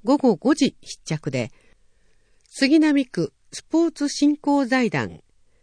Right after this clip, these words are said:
郵便番号一六六の零零零四、阿佐ヶ谷南一の十四の二、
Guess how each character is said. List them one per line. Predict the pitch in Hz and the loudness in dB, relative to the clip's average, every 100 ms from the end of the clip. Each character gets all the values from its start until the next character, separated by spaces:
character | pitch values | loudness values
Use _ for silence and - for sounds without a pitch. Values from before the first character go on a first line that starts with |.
| _ _ - | _ _ -4
郵 | 233 240 | 0 2
便 | 247 220 | 2 0
番 | 220 214 | 0 0
号 | 156 143 120 - - | -2 -4 -4 -8 -10
一 | 214 - 302 | -8 0 2
六 | 320 - 247 | 2 0 -2
六 | 240 - 208 | -2 0 0
の | 165 - | 0 -2
零 | 180 254 269 | 0 0 2
零 | 262 226 156 | 2 2 0
零 | 190 233 | 0 0
四、 | 208 180 - _ _ _ _ - | 0 -2 -6 _ _ _ _ -4
阿 | 226 | -2
佐 | 294 277 | 2 2
ヶ | 220 | 2
谷 | 151 | 0
南 | 143 147 180 170 156 - _ _ | -2 -2 -2 -2 -4 -8 _ _
一 | 226 226 - 320 | -6 0 4 6
の | 240 156 | 6 2
十 | 247 277 196 | 0 2 2
四 | 196 240 175 | 0 0 -2
の | 107 90 | -4 -6
二、 | 117 | -6